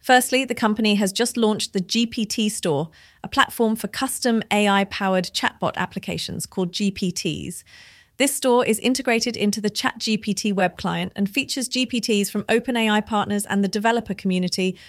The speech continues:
across various categories such as lifestyle, writing, and education.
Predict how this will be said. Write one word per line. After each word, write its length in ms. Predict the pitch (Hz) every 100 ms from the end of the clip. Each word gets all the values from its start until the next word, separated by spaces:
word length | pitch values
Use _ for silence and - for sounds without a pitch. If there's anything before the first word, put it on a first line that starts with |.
| -
across 280 | 208 - 214
various 380 | 214 220 240 247
categories 540 | 254 214 196 190 185
such 220 | - - -
as 120 | 180
lifestyle, 600 | 202 208 - 208 202 208 - - _
writing, 640 | 202 202 196 196 180 202 - _
and 120 | 208 196
education. 760 | 185 190 185 165 - - 185